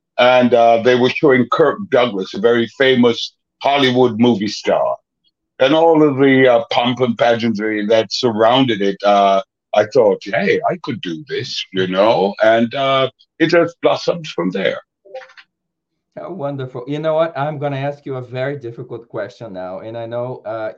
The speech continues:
Speaker 2: thou shalt not ask which one is your favorite child, but in this case, you've played so many roles and you are so popular, not just in Jamaica, but throughout the Caribbean and here in the U S.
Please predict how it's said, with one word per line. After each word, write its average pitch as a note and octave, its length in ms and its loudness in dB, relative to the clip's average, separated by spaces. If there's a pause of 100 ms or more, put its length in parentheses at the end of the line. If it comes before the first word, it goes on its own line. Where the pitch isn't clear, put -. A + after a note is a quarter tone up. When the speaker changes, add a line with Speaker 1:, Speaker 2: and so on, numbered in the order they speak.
(180)
Speaker 2:
thou C3+ 220 -2
shalt C#3+ 360 -6
not C#3 260 -8
ask A#2+ 300 -8
which C3 240 -18
one B2 180 -14
is A#2+ 160 -14
your A#2 140 -10
favorite D#3+ 720 -14
child, G2+ 500 -10
but B2 260 -10
in A2 100 -18
this - 260 -16
case, - 420 -20 (560)
you've F#3+ 260 -4
played G3+ 300 -8
so A3+ 380 -10
many D#3+ 240 -12
roles A2+ 460 -12
and A#2+ 180 -14
you A#2+ 100 -16
are B2+ 140 -14
so - 400 -18
popular, A#2 560 -12 (180)
not C3+ 220 -8
just C#3 240 -16
in A#2+ 100 -12
Jamaica, A2 460 -12
but A2 200 -16
throughout A2 320 -10
the A#2+ 60 -14
Caribbean G#2 580 -10
and G2 160 -12
here A2+ 220 -6
in G#2 80 -10
the G2+ 120 -8
U F#2+ 240 -8
S. G2 260 -12